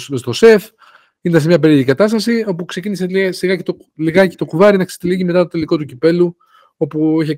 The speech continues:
μια έμπνευση ο coach Μπαρτζόκας τότε να παίξει με Μακίση και Ντόρση στην ίδια πεντάδα. Και το οποίο κάτι το ακολούθησε και μετά. Ε, αλλά το λέω καθαρά λόγω timing, δεν το λέω μπασκετικά, δεν θυμάμαι το πόσο,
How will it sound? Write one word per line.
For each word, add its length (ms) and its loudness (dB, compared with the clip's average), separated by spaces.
μια 200 2
έμπνευση 300 2
ο 80 2
coach 140 4
Μπαρτζόκας 420 2
τότε 160 -4
να 100 -4
παίξει 300 -6
με 200 -2
Μακίση 520 -4
και 140 -2
Ντόρση 600 0
στην 340 -6
ίδια 240 -2
πεντάδα. 440 -6
Και 80 0
το 60 2
οποίο 180 2
κάτι 180 2
το 60 2
ακολούθησε 400 2
και 80 -12
μετά. 300 -8
Ε, 920 4
αλλά 180 -4
το 100 -6
λέω 100 0
καθαρά 540 -2
λόγω 360 2
timing, 580 -6
δεν 100 -6
το 100 -8
λέω 440 -2
μπασκετικά, 580 -6
δεν 200 0
θυμάμαι 420 -6
το 120 -20
πόσο, 420 -8